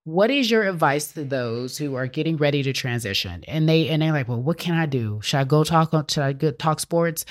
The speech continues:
What would you tell some players getting ready to po-, to retire? And not even,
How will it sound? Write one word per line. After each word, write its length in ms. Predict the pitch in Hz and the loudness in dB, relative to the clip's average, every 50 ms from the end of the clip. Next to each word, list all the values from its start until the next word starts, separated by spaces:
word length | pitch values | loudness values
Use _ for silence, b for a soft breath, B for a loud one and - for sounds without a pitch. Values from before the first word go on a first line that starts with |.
| B B B B B B B | B B B B B B B
What 460 | - 170 160 156 156 170 202 226 220 208 | -2 0 0 2 6 6 6 6 4 2
would 260 | 214 233 202 175 156 | 0 0 0 0 2
you 200 | 170 180 185 180 | 2 2 2 2
tell 440 | 160 - - - 151 147 143 139 139 | 0 -2 -4 -2 -2 0 0 -2 -2
some 260 | - - - 135 135 131 - _ | -4 -4 -6 -6 -6 -8 -12 _
players 500 | - - 156 139 127 123 123 127 120 - | -8 -6 -4 -2 -2 -2 -4 -6 -6 -6
getting 240 | - - 143 143 135 | -6 -4 -4 -2 -2
ready 220 | 139 135 135 135 | -2 -2 -2 -2
to 100 | 131 135 | -4 -4
po-, 320 | - - - - - 156 - - 156 | -6 -8 -10 -8 -8 -10 -10 -6 -4
to 140 | - - 160 | -4 -2 -2
retire? 500 | 139 135 131 139 143 135 135 127 113 110 | -2 -2 0 0 2 2 4 2 2 0
And 160 | 98 117 156 165 | 0 0 2 4
not 160 | 190 214 277 | 6 6 6
even, 360 | 320 294 254 269 254 226 208 | 4 4 4 4 4 4 2